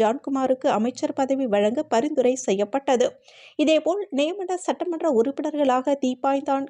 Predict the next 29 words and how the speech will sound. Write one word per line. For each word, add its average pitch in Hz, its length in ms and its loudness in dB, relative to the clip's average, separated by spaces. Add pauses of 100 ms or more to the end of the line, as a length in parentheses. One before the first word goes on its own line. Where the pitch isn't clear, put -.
காரைக்காலைச் 277 580 -2
சேர்ந்த 262 320 2
ராஜசேகர், 254 720 2
செல்வம் 277 420 0
ஆகியோர் 247 600 2
பரிந்துரை 254 560 0
செய்யப்பட்டனர். 226 800 0
மத்திய 381 320 0
அரசிடம் 339 580 0
இருந்து 277 340 -2
இதற்கான 269 520 0
அனுமதி 302 480 -2
உடனடியாக 277 680 0
கிடைக்கவில்லை. 233 760 0
சுமார் 277 420 -2
இரண்டு 302 360 0
வார 285 240 0
கால 262 280 2
இழுபறிக்கு 277 680 0
பிறகு 247 360 2
கடந்த 233 320 2
வெள்ளிக்கிழமை 277 720 0
புதிய 277 400 0
அமைச்சர் 254 400 0
நியமன 269 380 0
சட்டமன்ற 294 580 -2
உறுப்பினர்களுக்கு 254 880 0
அனுமதி 262 540 0
கிடைத்தது. 233 640 0